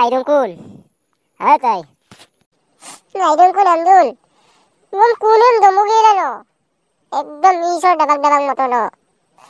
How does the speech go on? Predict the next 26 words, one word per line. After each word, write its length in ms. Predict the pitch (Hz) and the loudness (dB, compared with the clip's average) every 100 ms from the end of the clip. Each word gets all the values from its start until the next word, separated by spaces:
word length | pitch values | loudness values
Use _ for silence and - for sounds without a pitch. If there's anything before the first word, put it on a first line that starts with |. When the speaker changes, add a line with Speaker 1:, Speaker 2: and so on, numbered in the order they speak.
| _ - | _ 0
Speaker 2:
Ukko 340 | 381 - - 466 | 0 0 0 2
mi 60 | |
bela 220 | 427 440 415 392 | 4 4 2 0
yen 100 | 370 | -2
nom. 160 | 330 247 247 _ _ _ _ _ - | -4 -6 -10 _ _ _ _ _ -8
Speaker 1:
Apa 80 | 247 349 | 0 0
kata 120 | 294 | 0
ya? 60 | 160 - _ _ | -8 -16 _ _
Apa 100 | 320 349 | -6 -6
bikan? 240 | - 220 143 _ _ _ - _ - | -4 -6 -10 _ _ _ -20 _ -10
Tani 240 | 165 180 | -10 -10
se 160 | - 294 277 285 285 285 294 285 | -14 -18 -16 -16 -16 -16 -16 -12
mo 40 | 214 | -10
imur 240 | 170 180 | -10 -14
se 40 | - | -14
to 80 | 226 | -14
na. 160 | 196 165 _ _ _ | -14 -18 _ _ _
Ara 160 | - 208 | -14 -12
bikan 240 | 214 190 | -10 -10
e 80 | 214 262 | -10 -14
kole. 160 | 165 170 _ - - | -18 -20 _ -20 -6
Speaker 2:
Pase 220 | 339 403 415 | -2 0 0
pase 160 | 381 392 | -2 -4
ata 260 | 330 320 269 | -4 -4 -10
ya. 60 | 226 - | -12 -14
Mo 40 | 415 | -2